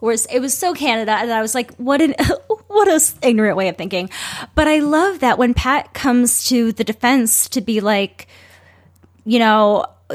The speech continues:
"We're not gonna pretend that we're not a couple," essentially is what she says. And I love that Terry steps in and says, "Because we are a couple."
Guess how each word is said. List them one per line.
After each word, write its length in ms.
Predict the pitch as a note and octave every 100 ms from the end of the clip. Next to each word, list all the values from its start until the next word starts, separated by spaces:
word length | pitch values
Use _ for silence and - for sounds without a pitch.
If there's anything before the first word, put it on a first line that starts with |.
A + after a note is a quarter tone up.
| G3 - _ - -
"We're 240 | A#3 B3+
not 200 | B3+ B3
gonna 160 | B3+ A3
pretend 420 | A#3 - B3 A#3
that 100 | F3+
we're 120 | G3+
not 180 | G3+ F3
a 40 |
couple," 360 | D#3+ - - D3
essentially 560 | G3 B3 G3 F#3 G3 F3
is 140 | F3+
what 120 | G3
she 180 | - F#3
says. 280 | - G#3 G3+
And 80 | G3
I 60 |
love 440 | F#3 F#3+ G3+ G3+ F#3
that 180 | G3 -
Terry 340 | G3 F#3 F#3
steps 340 | - F3+ - F#3+
in 100 | D#3+
and 100 | F3+
says, 300 | E3+ D3 -
"Because 400 | - G3 A3 F3+
we 140 | F3+
are 200 | G3+ F3+
a 60 | A2+
couple." 540 | - C#3+ - - -